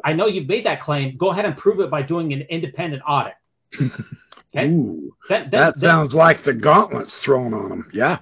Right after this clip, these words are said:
Speaker 1: Yeah.
Speaker 2: right.
Speaker 1: Now, now, the second half of this question is the absolute best question that could be put in this article. It says, "What motivation could the church have for amassing such wealth?" Well, that's the golden question. We've heard a number of different attempts at answering that. First of all,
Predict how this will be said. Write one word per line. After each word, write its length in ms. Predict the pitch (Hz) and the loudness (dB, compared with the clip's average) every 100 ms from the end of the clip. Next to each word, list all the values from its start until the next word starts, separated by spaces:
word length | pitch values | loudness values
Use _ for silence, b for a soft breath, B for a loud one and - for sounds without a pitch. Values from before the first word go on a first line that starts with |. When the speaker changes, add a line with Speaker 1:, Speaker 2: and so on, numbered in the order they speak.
| _ | _
Speaker 1:
Yeah. 140 | 220 226 | -4 2
Speaker 2:
right. 300 | - 311 - | 4 4 0
Speaker 1:
Now, 140 | 185 - | -6 -4
now, 160 | 180 196 | -2 0
the 100 | 165 | -2
second 360 | - 247 269 | -4 -8 -8
half 260 | 196 220 208 | -8 -6 -6
of 80 | 175 | -6
this 120 | 160 | -10
question 460 | - 208 - 175 165 | -4 -4 -4 -6 -4
is 200 | 170 147 | -4 -4
the 160 | 170 147 | -8 -6
absolute 680 | 160 165 - 165 170 156 - | -4 -4 -6 -8 -6 -8 -10
best 400 | 139 151 156 - | -4 -2 -2 -4
question 500 | - 165 139 143 117 | -6 -4 -4 -6 -8
that 260 | 107 127 - | -8 -10 -8
could 120 | - | -8
be 80 | 139 | -6
put 320 | 131 156 151 | -8 -8 -8
in 100 | 151 | -8
this 140 | 131 131 | -8 -4
article. 240 | 147 120 | -4 -4
It 80 | 117 | -8
says, 220 | 147 139 | -8 -4
"What 180 | 170 - | -4 -4
motivation 540 | 156 160 170 151 - 139 | -4 -6 -8 -10 -12 -10
could 140 | 143 | -10
the 80 | 139 | -10
church 260 | - 139 | -10 -10
have 240 | - 139 135 | -6 -8 -6
for 120 | 123 | -8
amassing 420 | 120 123 - 117 | -6 -8 -8 -14
such 260 | - 110 - | -14 -12 -6
wealth?" 280 | 131 104 - _ _ | -4 -4 -10 _ _
Well, 280 | 160 170 170 | 2 2 2
that's 200 | 160 180 - | -2 -4 -4
the 60 | |
golden 280 | 151 156 131 | -6 -6 -6
question. 360 | 143 151 - 107 | -4 -4 -6 -10
We've 200 | 143 139 | -10 -6
heard 240 | 160 160 - | -4 -4 -6
a 100 | 151 | -6
number 280 | 139 165 165 | -4 -4 -4
of 80 | 131 | -4
different 320 | 139 135 135 | -6 -6 -8
attempts 380 | 147 - 156 135 | -12 -10 -10 -10
at 80 | 127 | -10
answering 340 | 127 139 131 104 | -8 -8 -8 -12
that. 160 | 98 - | -12 -8
First 240 | 151 147 | -8 -8
of 80 | 131 | -6
all, 280 | 117 107 | -6 -6